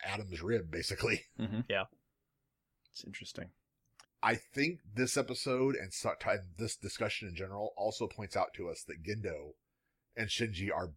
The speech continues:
Speaker 1: basically identical. They are the same person.
Speaker 2: How so?
Speaker 1: Well, Gendo,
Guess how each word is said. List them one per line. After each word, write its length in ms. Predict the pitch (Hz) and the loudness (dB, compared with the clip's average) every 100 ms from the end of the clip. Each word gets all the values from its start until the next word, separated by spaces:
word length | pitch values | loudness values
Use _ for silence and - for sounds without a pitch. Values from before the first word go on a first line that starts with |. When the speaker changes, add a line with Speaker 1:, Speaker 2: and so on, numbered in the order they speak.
| _ _ | _ _
Speaker 1:
basically 480 | 120 113 - - 101 | 6 6 4 0 0
identical. 540 | 87 87 - - - - _ _ - | 0 -2 -6 -10 -18 -20 _ _ 0
They 140 | 110 | 6
are 100 | 117 | 6
the 60 | 98 | 4
same 320 | - 107 90 | 2 0 0
person. 340 | 80 76 - - - _ _ _ _ | -6 -8 -8 -12 -20 _ _ _ _
Speaker 2:
How 100 | - | 4
so? 240 | 147 139 - _ _ _ _ _ - | 8 8 6 _ _ _ _ _ -4
Speaker 1:
Well, 380 | 139 147 139 - 127 110 | 8 10 10 6 -4 6
Gendo, 540 | 151 175 131 95 90 | 6 8 6 4 -2